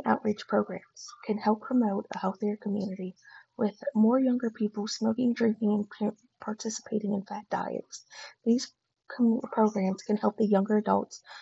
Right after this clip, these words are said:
approach a healthier lifestyle, all while benefiting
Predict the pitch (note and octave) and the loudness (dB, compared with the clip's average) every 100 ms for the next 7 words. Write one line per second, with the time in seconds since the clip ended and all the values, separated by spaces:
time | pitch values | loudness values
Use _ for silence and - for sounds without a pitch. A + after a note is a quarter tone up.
0 | - - G#3+ A3+ A3 A3 G#3 G#3 - G#3+ | -10 -4 2 2 2 0 2 0 2 2
1 | G3+ F#3+ - - F#3+ G3+ G#3 G#3+ G#3+ G#3 | 2 0 -2 -2 -2 0 2 6 6 4
2 | F#3+ F#3+ - G3 G3 - F#3+ F#3 G3 F#3+ | 4 2 0 -4 -4 -4 -2 0 0 -2